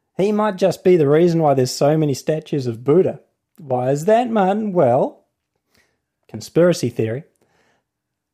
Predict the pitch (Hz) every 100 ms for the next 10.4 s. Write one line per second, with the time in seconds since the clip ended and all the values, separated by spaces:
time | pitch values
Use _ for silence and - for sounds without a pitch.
0 | _ _ _ _ - 202 202 - 185 185
1 | 165 131 - _ _ 170 180 170 185 180
2 | 139 202 214 220 220 208 165 - - 165
3 | 208 180 - - 151 160 180 180 160 170
4 | 175 160 160 160 190 208 208 147 135 131
5 | 131 123 123 - 131 - 127 139 175 294
6 | 240 151 131 131 127 _ _ - 220 254
7 | - 208 208 220 196 185 185 190 170 151
8 | - 139 175 170 127 160 - _ _ _
9 | _ _ _ _ _ _ _ - 165 339
10 | 302 269 180